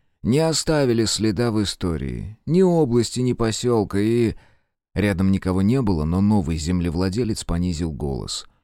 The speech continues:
"Администрация просила меня побыстрее застроить участок. У них нет средств и возможностей, чтобы в этом глухом углу восстанавливать старинный особняк. Даже не особняк, деревянную дачу.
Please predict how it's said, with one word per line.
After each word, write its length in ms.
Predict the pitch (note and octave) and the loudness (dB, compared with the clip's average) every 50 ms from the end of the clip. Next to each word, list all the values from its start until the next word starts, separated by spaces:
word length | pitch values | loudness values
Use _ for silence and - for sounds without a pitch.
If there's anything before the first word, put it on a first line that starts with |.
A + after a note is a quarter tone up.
| _ _ _ _ _ | _ _ _ _ _
"Администрация 960 | - E2+ E2+ G2 A2 A#2 A#2 A#2 G#2 - - A2+ A#2+ A#2+ G#2 - - G#2 G#2 | -4 -2 0 0 0 0 0 0 -2 -2 -2 -2 -2 -2 -2 -2 -2 -2 0
просила 500 | F#2 - A2 G#2 G2 - - A#2 A2 G#2+ | 0 0 -2 -2 -2 -2 0 0 2 2
меня 280 | G2+ G2+ G2+ G#2 G#2 G2+ | 2 2 2 2 0 0
побыстрее 640 | - - F#2+ F2+ G#2 F#2+ - - G2+ G#2+ G#2 G2+ F#2 | -2 -4 -2 -2 -2 -2 -2 -2 0 0 2 2 0
застроить 680 | E2+ F#2+ F#2+ F2+ - - F#2 G2 F#2+ F#2+ F2+ - - | 0 0 -2 -2 -4 -4 -2 0 0 0 -2 -2 -4
участок. 840 | E2+ - - - C2+ B1+ A#1 - - - - - - - - - - _ _ _ _ _ _ _ _ _ | -6 -6 -4 -6 -6 -6 -6 -8 -10 -12 -14 -16 -16 -18 -20 -20 -20 _ _ _ _ _ _ _ _ _
У 80 | - G#2 | 0 2
них 240 | A#2 B2 A#2 F#2 G2 | 2 2 0 0 0
нет 340 | G#2+ A#2+ A#2 A2 F#2 D#2+ | 0 2 2 2 0 -2
средств 520 | - - - F#2+ F#2 G#2 G#2+ - - - F2 | -4 -6 -4 -2 -2 -2 -2 -4 -8 -6 -4
и 100 | F2 E2+ | -4 -2
возможностей, 840 | D#2+ D#2+ F2 D#2 F#2 G#2+ A#2 A#2 F2+ G#2 G2+ E2+ - - E2+ D#2+ | -2 -2 -2 0 0 0 0 0 0 -2 -2 -2 -4 -6 -6 -6
чтобы 320 | C#2+ - - F#2+ D#2+ D#2 F2+ | -6 -4 -6 -6 -4 -4 -4
в 80 | E2 | -2
этом 300 | G2+ G#2 - G2+ F#2+ F2+ | -2 -2 -2 -2 -2 -2
глухом 500 | D2 F2 F#2+ F2+ - - F2 E2 D#2 D2 | -2 -2 -4 -4 -4 -4 -4 -4 -2 -4
углу 380 | C#2 G1+ - E2+ G2+ - - - - _ _ _ - | -4 -4 -2 -2 -2 -2 -2 -6 -18 _ _ _ -6
восстанавливать 1000 | E2+ F#2+ A2 G#2 - - G2 F#2 F2+ F2 E2+ F2+ F#2 F#2+ G#2 A2 G#2+ G#2+ G2+ | -2 -2 -2 -2 -2 -2 -2 0 0 0 -2 -2 -2 -2 -2 -2 -2 -4 -4
старинный 680 | - - - - F2 D#2+ D2+ D#2+ E2+ E2+ E2+ E2 D2+ C#2+ | -6 -10 -6 -4 -4 -4 -2 -2 -2 -2 -2 -2 -4 -4
особняк. 760 | C#2 - - C2+ B1+ A#1+ C2 C2+ B1 A#1 - - - - - _ _ _ _ - | -6 -6 -6 -8 -8 -6 -8 -8 -8 -8 -10 -14 -18 -20 -20 _ _ _ _ -6
Даже 400 | F#2 F2+ A#2 B2 B2+ G#2+ A#2 B2+ | -2 0 0 0 0 0 0 0
не 140 | B2+ B2+ A#2+ | 0 0 0
особняк, 840 | A#2 A2+ - - B2 A2+ G2+ F#2+ F2+ E2+ E2+ D#2+ D#2 - - - _ | -2 -2 -2 -2 -2 -2 -2 -2 -2 -2 -2 -4 -6 -8 -12 -16 _
деревянную 880 | - D#2+ - A2 G#2+ G#2+ G#2+ G2 G2+ G2+ G#2 G#2+ A#2 A#2 A#2 A2+ G#2 G2+ | -8 -2 0 2 2 4 2 2 2 2 2 2 0 0 0 0 0 0
дачу. 600 | E2+ F2+ E2 C#2+ C#2+ - - - - G#1+ G1+ | 0 -2 -2 -2 -4 -8 -10 -14 -14 -14 -14